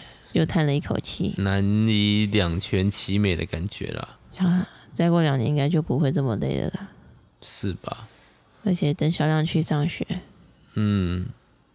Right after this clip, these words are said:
Speaker 2: 白天就会轻松一点吗？
Speaker 1: 对啊。
Speaker 2: 不会，那时候因为小新上小学了，<laughs> 他就会跟着我跑来跑去了，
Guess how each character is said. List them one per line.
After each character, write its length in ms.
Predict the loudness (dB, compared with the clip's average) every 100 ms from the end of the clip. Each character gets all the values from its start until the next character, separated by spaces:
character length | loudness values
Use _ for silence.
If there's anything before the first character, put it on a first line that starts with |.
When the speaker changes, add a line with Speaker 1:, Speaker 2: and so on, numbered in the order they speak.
| _ _ _ _ _ _ _ _ _ _ _
Speaker 2:
白 180 | -2 -2
天 180 | 0 2
就 80 | 2
会 80 | 2
轻 220 | 0 0
松 160 | 2
一 80 | 0
点 140 | 0 -2
吗？ 200 | -6 -8 _ _ -20 -4
Speaker 1:
对 180 | 0 2
啊。 240 | 2 0 2
Speaker 2:
不 140 | 2
会， 140 | 4
那 120 | 4 4
时 120 | 4
候 80 | 4
因 120 | 4
为 80 | 4
小 160 | 2
新 200 | 2 2
上 220 | 2 2 2
小 200 | 0 -4
学 280 | -4 0 2
了， 120 | 2 0 0
<laughs> 160 | 0
他 80 | 2
就 80 | 4
会 100 | 4
跟 160 | 6 6
着 80 |
我 60 | 6
跑 220 | 4 2
来 80 | 2
跑 200 | 2 -4
去 280 | -4 -6
了， 80 | -6